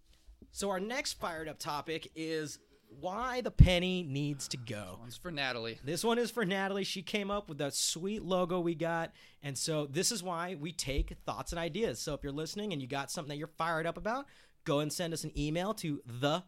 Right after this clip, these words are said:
Speaker 1: fired up podcast at gmail dot com, and we will seriously consider it. Uh,
Speaker 2: And sometimes it's just to sway people into being fired up. Like, I think from everything that we've been going through, if this hasn't bothered you, 'cause you probably haven't thought about it,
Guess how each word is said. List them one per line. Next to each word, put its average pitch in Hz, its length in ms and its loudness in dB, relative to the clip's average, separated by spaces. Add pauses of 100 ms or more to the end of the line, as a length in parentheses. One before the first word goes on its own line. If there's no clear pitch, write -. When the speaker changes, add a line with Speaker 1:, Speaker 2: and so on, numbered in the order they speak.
(200)
Speaker 1:
fired 156 320 2
up - 160 -6
podcast 156 560 0
at 147 80 -4
gmail 160 280 -6
dot 156 160 -6
com, 233 240 -4 (320)
and 202 180 4
we 240 140 2
will 285 140 0
seriously 185 560 -2
consider 330 400 -2
it. - 120 -8 (540)
Uh, 160 140 -10
Speaker 2:
And 170 100 0
sometimes 240 420 -4
it's - 180 -8
just 175 320 -4
to 185 80 -6
sway 135 460 -4
people 151 340 -4
into 170 140 -4
being 160 340 -2
fired 180 380 -2
up. 175 300 0
Like, 123 200 -6
I 139 80 -2
think 202 360 -6
from 180 200 -4
everything 185 460 -2
that 180 80 -4
we've 165 140 -6
been 156 180 -2
going 180 280 -4
through, 123 360 -4 (560)
if - 220 -12
this 180 220 -2
hasn't 175 340 -4
bothered 156 340 -2
you, 113 260 -4 (220)
'cause 127 160 -12
you 117 160 -14
probably 185 360 -6
haven't 156 220 -6
thought 160 200 -2
about 110 240 -4
it, 110 120 -8